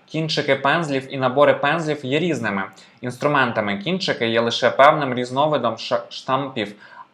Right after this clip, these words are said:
а набори пензлів використовують кінчик і багато інших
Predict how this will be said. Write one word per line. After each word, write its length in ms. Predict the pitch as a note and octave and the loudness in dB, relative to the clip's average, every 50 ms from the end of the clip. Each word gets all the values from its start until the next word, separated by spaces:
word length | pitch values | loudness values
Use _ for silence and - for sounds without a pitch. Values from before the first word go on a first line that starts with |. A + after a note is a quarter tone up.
| _ _ _ _ _ _ _ _ _ _ - | _ _ _ _ _ _ _ _ _ _ -2
а 140 | A#2 A#2+ A#2 | 0 0 2
набори 400 | B2 A#2+ A#2+ A#2 C#3 C3+ C3 A#2+ | 2 0 2 4 6 6 6 6
пензлів 520 | - C3 B2+ D3 F3 E3 C#3+ B2 A2+ G#2+ | 6 4 2 2 0 0 -2 -2 -2 -2
використовують 880 | A#2 G#2+ - A#2+ A2+ A2 - - D3 D#3 E3 C#3+ C3 A#2+ A2+ A2 - - | -2 -2 -2 0 -2 -2 0 4 4 6 6 4 2 -2 -2 -4 -6 -10
кінчик 580 | - - C#3 D3+ D#3 D#3 - A#2+ - - - _ | -12 -8 -8 -6 -6 -4 -4 -4 -6 -6 -8 _
і 80 | - A#2 | -4 0
багато 400 | G#2+ A#2 A2+ C3 C3+ C3+ - B2+ | 2 2 2 2 0 0 -2 -4
інших 360 | - D#3 D3+ - C#3+ C3 | -8 -8 -8 -6 -8 -8